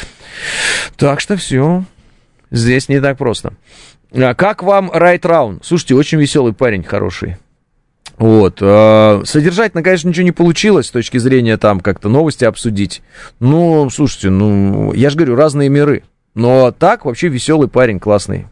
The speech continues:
Вот. Мне показалось, что у нас с ним контакт хороший был. Ну, мне так показалось, в всяком случае. Да ладно, я вот говорю не то, что думаю, а пишу не то, что говорю, пишет Дмитрий.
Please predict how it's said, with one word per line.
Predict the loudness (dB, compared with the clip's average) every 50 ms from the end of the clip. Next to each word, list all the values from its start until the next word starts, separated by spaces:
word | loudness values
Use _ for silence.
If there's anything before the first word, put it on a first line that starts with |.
| _ -10
Вот. | -8 -6 -6 -8 -10 _ _ _
Мне | 0 0 0 0
показалось, | 0 -2 -6 -4 -2 0 0 0 0 -2
что | -2 -4 -2 -2
у |
нас | 0 0 0 0 0 0 -2
с | -4
ним | -4 -2
контакт | -2 -2 0 0 -2 -2 0
хороший | -2 -2 -2 -2 -4 -6 -6 -6
был. | -6 -6 -8 -10 -16 _ _ -20 -20 -20 -20 -20 _ _ _ -4
Ну, | -2 0
мне | 0 0 0
так | 0 -2 -4
показалось, | -4 -4 -2 -2 -2 -4 -4
в | -8
всяком | -12 -14 -16
случае. | -20 -20 -20 -20 _ _ _ -20 -20 -6
Да | 0 2 2
ладно, | 2 2 2 2
я | 2 2 2
вот | 2 0 0
говорю | 0 0 2 2 2 2 2 2
не | 0 -2 0
то, | 0 0
что | 0 0 -4 -2
думаю, | 0 2 2 2 2 4 2 2
а | 2
пишу | 0 -2 -4 0 0 0 2
не | 2 0
то, | 0 0 -2
что | 0 0 0
говорю, | 2 2 2 4 2 2 0 0
пишет | -2 -4 -4 -4 -4 -2
Дмитрий. | -2 -2 -2 0 0 -2 -2